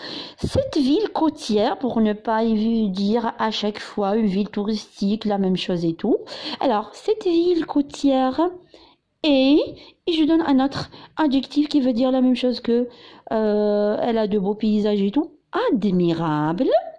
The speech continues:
Point. Elle attire les touristes. On a ajouté une idée pour dire que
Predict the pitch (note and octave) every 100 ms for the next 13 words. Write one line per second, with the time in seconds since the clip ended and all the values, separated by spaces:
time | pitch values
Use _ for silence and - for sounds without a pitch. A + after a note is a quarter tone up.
0 | - _ _ _ _ _ - - - _
1 | B3+ B3 D#4 - - _ _ _ _ _
2 | _ _ - F4+ D4 A3+ A#3+ D4 C5 -
3 | - - _ _ A3 G#3+ A3 - C4 C4
4 | C4+ D4 F4 F4+ C#5 - - - - A#3
5 | A#3+ A#3 B3 A3+ _ A3+ G3 G3 G#3 -
6 | - F#3+ D#3+ - - - - - A3 A#3+
7 | A3 A#3 - - A#3 G#3+ A3 G#3 G3+ G3
8 | G3+ - - _ B3 B3 A3+ - A3+ A3+
9 | F3+ F3+ G3+ - _ - G3+ F3+ E3 -
10 | F3+ G3+ - - _ - G#3 G#3